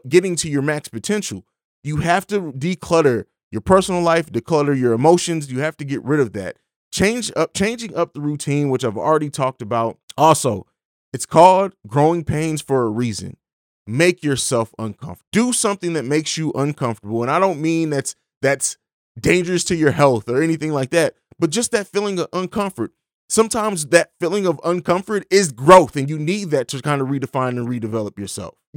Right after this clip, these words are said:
Get up and fucking move. Move that, move from that city, move from that house, move from that spot,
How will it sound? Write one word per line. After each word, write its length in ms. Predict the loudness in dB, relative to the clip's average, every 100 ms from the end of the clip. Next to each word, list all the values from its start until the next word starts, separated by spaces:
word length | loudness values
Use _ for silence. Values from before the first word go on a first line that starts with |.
| 0
Get 200 | 4 4
up 240 | 2 0 -10
and 180 | -8 -8 _ 0
fucking 440 | 0 0 -4 2
move. 380 | 4 4 2 -2 _ -8
Move 280 | 0 0 2
that, 180 | 0 0
move 280 | -4 -4 -4
from 140 | -6 -2
that 120 | -2
city, 300 | 0 -2 -2
move 240 | -2 -4
from 120 | -4
that 140 | -4 -2
house, 320 | 2 2 2
move 160 | -4 -4
from 140 | -4
that 180 | -4 -2
spot, 400 | -4 0 -2